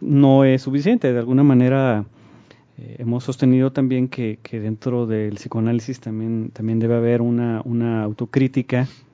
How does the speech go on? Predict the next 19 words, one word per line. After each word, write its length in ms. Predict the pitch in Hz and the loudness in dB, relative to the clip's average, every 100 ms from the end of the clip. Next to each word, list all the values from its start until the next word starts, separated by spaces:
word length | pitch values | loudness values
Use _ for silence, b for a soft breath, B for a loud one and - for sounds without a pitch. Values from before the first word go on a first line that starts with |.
| _ _ _ _ _ _ _ - B B | _ _ _ _ _ _ _ -20 B B
y 160 | - 127 | -2 4
una 320 | 127 127 135 | 6 4 2
crítica 360 | 135 127 120 131 | 0 -2 -2 -2
también 340 | 135 123 120 | 0 2 2
que 160 | 127 117 | 0 0
haga 220 | 117 123 | 0 -2
caso 500 | 123 117 - 123 131 b b b - | 0 0 2 0 -2 b b b -8
de 100 | 117 | -4
lo 140 | 113 | -4
que 140 | 113 113 | -4 -10
se, 560 | - 117 110 110 110 - | -10 -8 -6 -6 -8 -12
se 160 | - | -12
cuestiona 720 | 110 117 - 120 117 120 123 | -8 -6 -2 0 2 0 -2
desde 380 | - 117 110 107 | -6 -8 -8 -6
otros 360 | 110 110 120 123 | -6 -4 -4 0
ámbitos, 480 | 123 123 127 135 131 | 2 2 0 -2 -2
desde 180 | 110 | -6
otros, 420 | 110 110 117 113 - b b b b b b _ - | -10 -10 -10 -12 -18 b b b b b b _ -14
eh, 480 | 117 107 104 101 | -12 -10 -10 -12